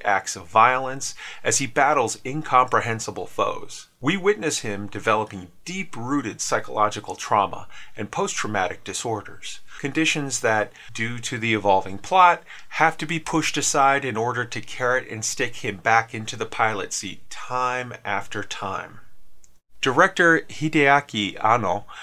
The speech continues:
has described how struggles with his own depression and mental health influenced the series. In nineteen ninety-five, he wrote,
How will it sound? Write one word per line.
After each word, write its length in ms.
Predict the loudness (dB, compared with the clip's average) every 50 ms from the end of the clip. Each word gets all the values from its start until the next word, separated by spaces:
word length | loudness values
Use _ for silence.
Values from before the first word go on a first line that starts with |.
| -12 -4
has 240 | -2 -2 -2 -2
described 720 | -4 -4 -4 -4 -4 -4 0 2 4 4 4 4 2 0 -4 -12
how 240 | -8 2 4 4 4
struggles 600 | 4 2 0 6 6 6 6 6 2 0 0 -2
with 140 | -6 -6 -6
his 160 | -6 -2 -2
own 140 | 0 -2 -2
depression 560 | -4 -6 -8 2 2 4 4 4 0 0 -2 -4
and 160 | -4 -2 -2
mental 300 | -2 -2 -2 -2 -4 -4
health 360 | 0 2 2 2 2 0 -4 -4
influenced 580 | -2 -2 -2 -2 -2 -4 -4 -2 -4 -6 -6
the 60 | -4 -6
series. 640 | -6 -4 -6 -6 -8 -8 -10 -10 -8 -8 -8 -10 -12 -12 -12 -10 -10 -10 -4 -4
In 120 | -2 2
nineteen 320 | 2 2 2 0 -2 -2
ninety-five, 560 | 0 0 0 -2 -2 0 2 4 4 4 2 0
he 120 | -4 -8
wrote, 360 | -6 -4 -4 -4 -4 -4 -8